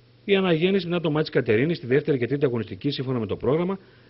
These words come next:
θα παίξει στο Δημοτικό Στάδιο της Καρδίτσας απέναντι σε Τίναβο και Αγροτικό Αστέρα, για να κλείσει με δύο εκτός έδρας μάτς τον πρώτο γύρο,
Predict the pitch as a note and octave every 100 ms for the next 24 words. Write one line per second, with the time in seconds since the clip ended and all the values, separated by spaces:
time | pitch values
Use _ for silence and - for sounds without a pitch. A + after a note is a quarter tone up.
0 | _ - - C#3+ D3 B2 A2 C#3 C3 C3+
1 | C3 - F#2+ C#3 - - C#3+ C#3+ A#2+ G2
2 | C#3+ C#3 A#2 G#2+ F#2+ F#2 B2 G2+ C#3 F#3
3 | G3 - - - - - - F#2+ F2+ C3
4 | C#3+ C3+ A#2 D#3 D3+ D#3 C#3+ C#3+ B2 B2
5 | C#3+ A#2+ B2+ A2+ F2+ B2 F#3+